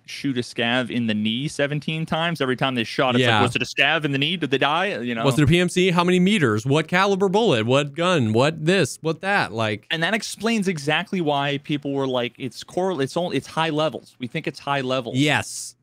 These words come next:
Speaker 1: Um,
Speaker 2: Because the difference of how many tasks you have open when you're level twelve versus level, you know, forty-two is a lot, like, a lot.
Speaker 1: Yep.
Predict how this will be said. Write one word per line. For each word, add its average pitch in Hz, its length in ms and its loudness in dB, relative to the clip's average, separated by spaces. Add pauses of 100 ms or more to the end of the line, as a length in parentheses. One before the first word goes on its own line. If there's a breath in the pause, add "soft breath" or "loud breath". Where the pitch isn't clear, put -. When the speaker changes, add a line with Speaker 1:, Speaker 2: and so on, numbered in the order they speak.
Speaker 1:
Um, 101 400 -2
Speaker 2:
Because 156 320 0
the 165 100 -4
difference 160 400 0
of 135 120 -2
how 147 160 4
many 147 200 0
tasks 127 540 -2
you 123 120 0
have 113 260 0
open 101 460 -4
when 104 140 -4
you're 104 140 -2
level 104 220 -2
twelve 104 400 -2
versus 101 360 -6
level, 95 380 -6
you 113 120 -8
know, 95 180 -4
forty-two 110 960 0
is 92 100 -10
a 95 60 -8
lot, 92 580 -8
like, 90 340 -10 (1000)
a - 40 -20
lot. - 200 -16 (720)
Speaker 1:
Yep. 98 180 -8